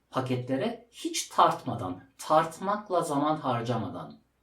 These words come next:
hani bir de işçiliği, bunun tartma, zaman işçiliği var. Bir zaman maliyeti var bize. Onu da aradan çıkararak onarlı onarlı koyup göndereceğiz müşterimize. Beş yıl sonra örneğin, e,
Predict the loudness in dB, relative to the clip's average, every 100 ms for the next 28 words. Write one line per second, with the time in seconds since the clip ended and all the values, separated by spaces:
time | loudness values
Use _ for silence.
0 | _ 0 2 2 0 -2 -4 0 2 2
1 | -2 -6 -6 -6 -6 -6 -8 -2 0 0
2 | -4 -14 -10 -4 2 2 0 -8 -14 -12
3 | -10 -10 -10 -10 -10 -14 -18 _ _ _
4 | -10 -8 -6 -2 2 4 4 0 -4 -6
5 | -10 -10 -10 -10 -8 -8 -8 _ -20 -20
6 | -20 -20 _ _ 2 4 4 6 4 4
7 | 0 -2 -2 -2 0 0 -2 -6 -20 -20
8 | _ _ 2 6 6 6 2 4 4 4
9 | 2 0 0 -4 -18 _ _ -4 -2 0
10 | 0 0 0 2 0 0 -4 -6 -6 -8
11 | -10 -14 _ _ _ _ _ _ _ _
12 | _ _ _ -20 -20 -20 -20 -20 _ _
13 | _ _ 4 4 6 2 2 2 0 0
14 | -4 -4 -4 -2 -2 -2 -8 -6 -8